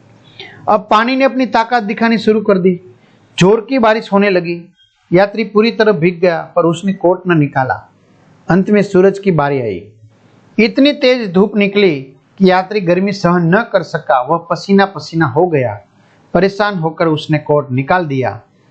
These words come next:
सबने सूरज की शक्ति का लोहा मान लिया। बादशाह ने भी बीरबल की बात का समर्थन किया। चौथु, अगर पाठशाला के सामने दुर्घटना हुई हो तो आप क्या करेंगे?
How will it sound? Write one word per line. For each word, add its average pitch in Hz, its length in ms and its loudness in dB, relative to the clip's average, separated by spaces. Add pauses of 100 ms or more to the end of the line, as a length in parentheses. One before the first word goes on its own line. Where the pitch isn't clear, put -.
(140)
सबने 185 380 0
सूरज 160 360 0
की 180 120 -2
शक्ति 147 400 -4
का 139 140 -2
लोहा 131 640 -2 (220)
मान 127 200 2
लिया। 104 280 -4 (600)
बादशाह 180 400 0
ने 196 120 -2
भी 180 120 -2
बीरबल 160 360 0
की 175 140 -2
बात 147 320 -2
का 151 60 -2
समर्थन 131 600 -2 (360)
किया। 117 280 2 (1160)
चौथु, 226 240 2
अगर 240 380 2
पाठशाला 220 720 -2
के 202 200 -4
सामने 185 420 0
दुर्घटना 175 560 2
हुई 165 240 2
हो 170 120 2
तो 170 140 -2
आप 175 260 0
क्या 160 160 2
करेंगे? 117 580 -2